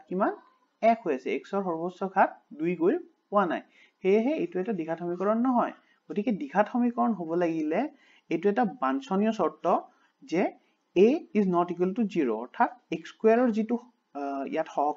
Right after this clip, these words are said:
থাকিব, সেই সহগটো শূন্য হ'ব নোৱাৰে। গতিকে আমি সংজ্ঞাটো এনেকে দিব পাৰো যে এক্স চলকত এটা দ্বিঘাত সমীকৰণ হ'ল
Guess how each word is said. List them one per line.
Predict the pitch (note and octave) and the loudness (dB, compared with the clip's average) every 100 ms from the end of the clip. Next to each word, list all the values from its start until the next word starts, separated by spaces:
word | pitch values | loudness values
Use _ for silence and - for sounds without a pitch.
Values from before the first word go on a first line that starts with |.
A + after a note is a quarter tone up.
| - | -6
থাকিব, | D3 D3+ C4+ - _ _ G#3 | -6 -2 -4 -4 _ _ 2
সেই | F#3+ | 4
সহগটো | F3+ F3+ F3+ C4+ G#4 - - | 4 0 -4 -4 -4 -6 -14
শূন্য | - F3+ F#3 F#3 | -6 -2 0 0
হ'ব | E3+ G#3 F#4 - _ - _ _ - | 0 0 0 -2 _ -20 _ _ -2
নোৱাৰে। | C#3+ B2 G2 _ _ _ _ _ _ - | 0 -2 -6 _ _ _ _ _ _ -8
গতিকে | D#3 F3+ C4+ B3 _ - | -6 -2 -2 -4 _ -6
আমি | E3 G3 | -4 -2
সংজ্ঞাটো | F#3+ F3 F#3+ F#3 | 0 0 0 0
এনেকে | F#3 G3+ | 2 2
দিব | F#3+ F#3 F#3 | 4 2 2
পাৰো | F3 G3 B3+ B3 | 2 2 0 -2
যে | - - F3+ | -6 2 4
এক্স | A3+ - - | 4 2 -2
চলকত | F#3+ E3+ E3+ C#3 F3+ - - _ _ _ _ - | 2 2 4 2 2 0 -18 _ _ _ _ -12
এটা | D3+ G3 D3 | -2 -2 0
দ্বিঘাত | C#3+ F#3+ - | 0 -2 0
সমীকৰণ | F#3 F#3 F#3 F#3 F#3 E3+ | -2 0 2 2 2 0
হ'ল | D3+ | 0